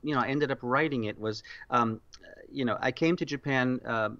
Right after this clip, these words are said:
in nineteen eighty-five, basically. I had been, taken a short trip before that, but, uh, to enter, uh, the,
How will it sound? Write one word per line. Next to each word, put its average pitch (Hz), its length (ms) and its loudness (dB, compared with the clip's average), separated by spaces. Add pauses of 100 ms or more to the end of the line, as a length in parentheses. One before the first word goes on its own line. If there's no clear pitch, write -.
in 117 320 -2
nineteen 120 400 -2
eighty-five, 113 680 2
basically. 98 380 -2
I - 20 2
had 101 160 -4
been, 120 100 -2 (180)
taken 113 200 -4
a 101 40 -2
short 123 220 0
trip - 160 -8
before 147 300 0
that, 107 260 0
but, 104 160 -2 (300)
uh, 107 140 0
to - 220 -4
enter, 113 500 2
uh, 101 180 0
the, 95 280 -2